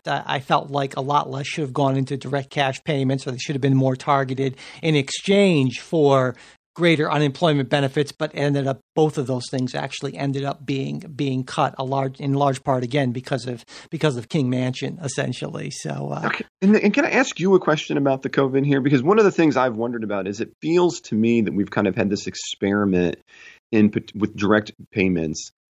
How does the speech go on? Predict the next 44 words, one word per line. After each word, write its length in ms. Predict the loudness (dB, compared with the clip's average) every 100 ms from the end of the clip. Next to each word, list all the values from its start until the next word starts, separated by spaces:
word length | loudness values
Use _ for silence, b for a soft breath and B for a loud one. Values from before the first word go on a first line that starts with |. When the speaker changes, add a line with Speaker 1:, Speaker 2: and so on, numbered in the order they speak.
| _ 0
Speaker 2:
with 120 | 4
an 120 | 4
idea 480 | 4 0 2 4 4
of 180 | 2 0
a 60 |
reverse 480 | -2 -2 -2 -4 -4
income 420 | -2 -2 -2 -4
tax, 440 | -4 -4 -4 -6 -4
but 100 | -4
at 80 |
the 60 | -4
same 260 | -2 0 0
time, 300 | 0 0 0
we're 120 | 0
also 360 | -2 0 -2
trying 420 | -4 -2 -2 -2 -2
to 80 |
continue 500 | -4 -6 -2 0 2
to 80 | 0
have 420 | 0 0 0 -2 -6 _ _ _ _ -2
unemployment 680 | 0 0 0 2 2 2
<laughs> 0 |
benefits. 460 | 0 -2 -2 -4 -4 b b b _ -2
Do 80 |
you 140 | 2 2
think 240 | 4 2
there 120 | 2
would 160 | 0 0
be 140 | 2
a 60 | 2
chance, 500 | 0 0 2 2 2
and 80 | 0
this 140 | 0
is, 120 | -4
I 140 | -8 -2
mean, 120 | 0
this 180 | 0 -2
would 40 |
be 80 | -2
something 240 | -2 0
else 260 | 2 2 2
a 40 |
little 160 | -2 -2
different. 380 | 0 0 0